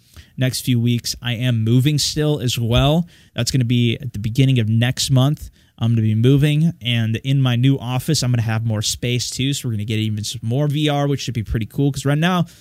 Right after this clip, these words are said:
this space is awesome, but I have hit that thing multiple times. <laughs> My, like, stand thing behind me, I've hit the drawers. I, it's kind of like I just keep hitting, and, and, like, you can put a little barrier so you don't, but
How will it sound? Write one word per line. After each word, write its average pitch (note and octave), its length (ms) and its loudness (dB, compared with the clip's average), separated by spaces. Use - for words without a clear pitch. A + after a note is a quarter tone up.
this F3+ 140 2
space A#3 260 0
is C#3 120 2
awesome, G3+ 500 -2
but E3 480 -2
I E3 160 -4
have D#3+ 120 4
hit C#3+ 340 2
that G#3 240 -4
thing A3 400 -4
multiple A3 460 0
times. E3+ 560 -8
<laughs> - 800 0
My, C3+ 280 4
like, C3+ 260 -6
stand F3+ 580 0
thing E3 280 0
behind D3 360 4
me, D3 280 2
I've B2 180 -4
hit G3 300 0
the D3+ 100 0
drawers. E3+ 720 4
I, F2 420 -8
it's F3 200 0
kind G#3 320 -2
of F#3 80 0
like E3+ 220 -2
I D3 100 0
just D#3+ 200 -2
keep D3 180 -2
hitting, B2+ 400 0
and, C3+ 480 -2
and, G3 180 0
like, F#3 240 -2
you A3 100 -2
can G3 180 2
put F#3 140 0
a F3 40 2
little E3 240 4
barrier B2 500 2
so A#2+ 140 -2
you G#2+ 120 -2
don't, A2 460 0
but A2 240 -6